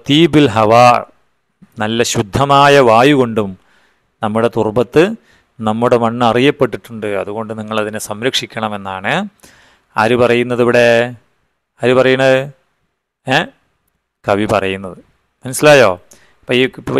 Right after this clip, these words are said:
ഈ ഇവിടെ അവിടെ കാണിച്ചത് തന്നെയാണ് സാറിപ്പോൾ പറഞ്ഞത്. ഈ കാണുന്നത് തന്നെയാണ് സാറിപ്പോൾ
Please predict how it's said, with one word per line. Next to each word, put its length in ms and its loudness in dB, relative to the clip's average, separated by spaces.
ഈ 40 -4
ഇവിടെ 160 2
അവിടെ 160 4
കാണിച്ചത് 400 0
തന്നെയാണ് 340 0
സാറിപ്പോൾ 360 2
പറഞ്ഞത്. 280 0
ഈ 100 -10
കാണുന്നത് 360 0
തന്നെയാണ് 320 -2
സാറിപ്പോൾ 380 2